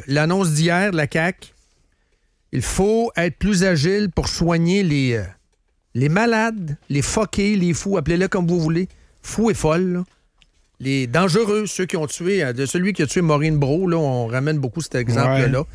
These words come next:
Speaker 1: Euh, Louisville, le maudit malade qui aurait dû se faire soigner à l'hôpital de Louisville, à l'hôpital du Doc Mayou, qui était toujours vivant quand ça s'est passé. D'ailleurs, il avait dénoncé ça, le doc.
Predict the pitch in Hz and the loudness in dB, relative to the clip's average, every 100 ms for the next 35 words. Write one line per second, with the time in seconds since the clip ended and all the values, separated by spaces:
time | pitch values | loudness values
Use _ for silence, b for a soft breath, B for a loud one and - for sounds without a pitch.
0 | B B B - 127 127 135 131 113 135 | B B B -2 0 2 0 0 0 0
1 | 165 147 127 139 131 143 135 135 151 139 | 0 -2 0 0 0 2 4 4 2 -2
2 | - 127 131 120 143 - 131 - 135 123 | -2 -2 -2 -4 -4 -2 -2 0 0 0
3 | 131 147 B B B B - - 120 113 | 0 -2 B B B B -14 -6 -4 -4
4 | - 143 143 127 120 123 123 120 104 135 | 0 2 2 0 -2 -2 -2 -4 -2 -2
5 | 147 160 - 247 175 185 190 170 143 185 | 0 -2 0 0 2 0 0 0 0 -4
6 | 165 147 139 147 143 151 117 117 143 113 | -8 -6 -6 -4 -4 -6 -8 -10 -14 -16
7 | 113 - - 104 98 131 107 101 117 104 | -16 -18 -18 -14 -14 -10 -10 -8 -8 -8
8 | 101 110 113 110 120 101 92 117 98 - | -6 0 0 0 -2 -4 -6 -6 -6 -10
9 | - | -12